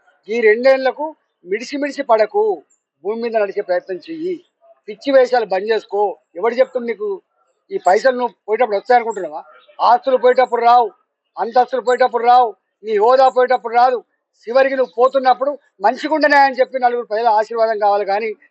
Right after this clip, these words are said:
తూ గీ-, గీననా అని చెప్పే పరిస్థితి తెచ్చుకోకు, మంచిది కాదు. మేము అనుభవం కలిగిన వాళ్ళగా చెప్తాం, మీరు రాజకీయాల కోసం మాట్లాడుతున్నారు. మాకు రాజకీయాలు ముఖ్యం కాదు, మాకు హోదాలు ముఖ్యం కాదు.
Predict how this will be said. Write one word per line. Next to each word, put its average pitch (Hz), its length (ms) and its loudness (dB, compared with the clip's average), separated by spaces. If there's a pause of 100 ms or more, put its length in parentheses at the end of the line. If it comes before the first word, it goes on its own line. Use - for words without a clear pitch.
(160)
తూ 285 140 -4
గీ-, 240 260 -8
గీననా 240 320 -2
అని 233 120 0
చెప్పే 214 220 -6
పరిస్థితి - 340 -8
తెచ్చుకోకు, 190 440 -10 (340)
మంచిది 180 260 -4
కాదు. 185 220 2 (360)
మేము 214 180 4
అనుభవం 254 380 2
కలిగిన 262 220 2
వాళ్ళగా 240 240 2
చెప్తాం, 180 280 -10
మీరు 233 140 -6
రాజకీయాల 254 360 0
కోసం 214 220 -8
మాట్లాడుతున్నారు. 160 400 -8 (640)
మాకు 220 140 0
రాజకీయాలు 254 500 2
ముఖ్యం 240 280 -4
కాదు, 190 200 0 (520)
మాకు 220 220 2
హోదాలు 254 320 4
ముఖ్యం 226 280 -6
కాదు. 185 220 -4